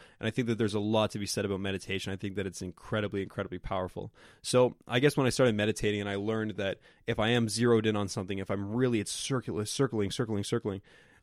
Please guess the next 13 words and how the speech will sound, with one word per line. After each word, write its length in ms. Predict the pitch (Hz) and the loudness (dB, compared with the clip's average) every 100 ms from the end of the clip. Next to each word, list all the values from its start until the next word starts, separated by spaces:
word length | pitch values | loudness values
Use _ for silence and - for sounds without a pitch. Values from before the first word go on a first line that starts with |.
| - | -4
understanding 840 | 143 135 - - 107 117 120 107 87 107 | 0 0 -2 -4 -4 -2 -4 -6 -10 -4
that 320 | 107 92 95 | -4 -4 -2
that's 360 | 101 101 104 - | 0 0 -2 -4
O 140 | 104 | -4
C 200 | 98 110 | -4 -6
D 260 | 98 98 107 | -6 -4 -4
and 120 | 104 | -6
kind 160 | 107 110 | -8 -8
of, 100 | 101 | -6
like, 300 | 95 - _ - | -8 -10 _ -16
and, 240 | - 98 92 | -10 -10 -8
and 160 | 95 98 | -8 -6
saying, 480 | - 110 104 98 | -2 -2 -2 -6